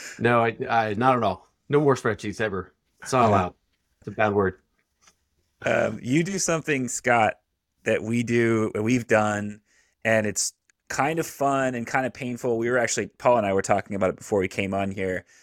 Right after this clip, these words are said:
Speaker 2: because it's getting harder to do legitimate tests, but, uh, you do tests on companies to test lead responses. So you put yourself in as an inquiry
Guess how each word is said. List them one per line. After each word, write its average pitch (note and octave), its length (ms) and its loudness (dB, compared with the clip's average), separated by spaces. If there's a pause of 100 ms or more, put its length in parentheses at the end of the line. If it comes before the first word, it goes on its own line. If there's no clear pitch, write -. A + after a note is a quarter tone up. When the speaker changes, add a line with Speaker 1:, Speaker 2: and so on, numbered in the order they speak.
(180)
Speaker 2:
because G#2+ 220 2
it's G2 120 -6
getting A#2 260 0
harder G#2 340 0
to G2 120 -4
do G2+ 400 -6
legitimate G2 540 -6
tests, - 380 -4
but, G2 260 -4 (720)
uh, G#2 140 2
you A2 280 0
do C#3 200 0
tests - 720 -4
on A2 180 -4
companies A2 560 -8
to - 140 -12
test - 340 -6
lead C#3+ 220 -6
responses. A#2 760 -4
So A2 100 -4
you G2 160 -10
put - 200 -6
yourself A#2+ 400 -2
in A2+ 80 -2
as G#2 140 -4
an G2+ 80 -4
inquiry G2+ 720 -2